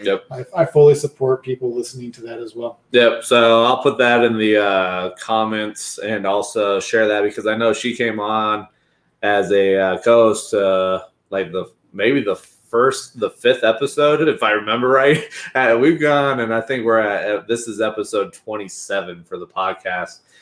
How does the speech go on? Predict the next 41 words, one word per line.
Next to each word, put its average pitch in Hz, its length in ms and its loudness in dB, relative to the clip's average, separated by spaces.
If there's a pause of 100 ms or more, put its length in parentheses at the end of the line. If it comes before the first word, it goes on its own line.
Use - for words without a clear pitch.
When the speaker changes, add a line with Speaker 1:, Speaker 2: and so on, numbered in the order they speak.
(180)
Speaker 1:
Um, 87 440 -2
so 95 640 4
she 123 160 -2
was, 160 140 0
like, 101 200 2
the 90 80 -4
first, 104 400 0
she 131 80 -6
was 151 120 -4
actually 107 300 0
our 90 100 0
first, - 540 -6
uh, 87 580 -4 (320)
guest 113 300 0
to - 60 -14
come 92 200 -10
on 92 200 -6
as 90 140 -8
a 87 40 -14
co-host 104 520 0 (220)
for 95 180 0
the 85 80 -4
podcast. 92 480 -2
So 95 400 0 (280)
I'll 110 140 2
put 104 140 2
that 104 200 2
in 98 60 0
the 95 100 -4
show 104 300 2
notes, 98 600 -2
um, 90 500 -2
and 92 100 -10
then 95 140 -2
I'll 92 500 0
update 98 440 2
it 90 100 0
for 95 80 -14
the 87 100 -10
video 92 360 -2
too 95 440 -4